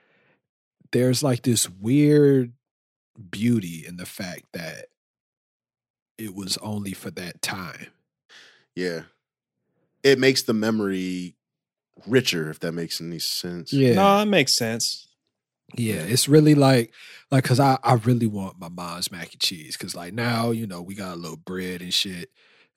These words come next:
Speaker 1: uh, uh, emphasis on the little, and,
Speaker 2: <laughs>
Speaker 1: you know, Lena used good cheese and all that, and it's fire. It's
Speaker 2: Right.
Speaker 1: fire, but it's not the same, right? You know, 'cause mama,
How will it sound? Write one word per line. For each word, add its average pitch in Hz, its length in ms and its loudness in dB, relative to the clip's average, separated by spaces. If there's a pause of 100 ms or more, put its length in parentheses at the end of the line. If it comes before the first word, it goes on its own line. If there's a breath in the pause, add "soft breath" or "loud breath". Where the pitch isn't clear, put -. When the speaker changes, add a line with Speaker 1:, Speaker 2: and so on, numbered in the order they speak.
Speaker 1:
uh, 82 80 -14 (140)
uh, 85 60 -10 (120)
emphasis 98 540 -4
on 85 180 -8
the 78 80 -12
little, 85 400 -6 (400 soft breath)
and, 95 480 -2 (180)
Speaker 2:
<laughs> - 300 -10
Speaker 1:
you 120 80 0
know, 85 320 -4 (120)
Lena 113 320 2
used 104 520 -2
good 113 240 -2
cheese 107 800 -2 (180)
and 104 160 -4
all 107 200 -4
that, 104 220 -6
and 156 140 6
it's 269 160 6
fire. 143 600 6 (260)
It's 165 200 6
Speaker 2:
Right. - 40 -2
Speaker 1:
fire, 127 400 8
but 110 360 -2
it's - 200 -2
not 120 180 -2
the - 80 -12
same, 127 440 2
right? 117 300 -4 (1080 soft breath)
You 104 220 -10
know, 85 160 -12
'cause - 200 -10
mama, 147 400 4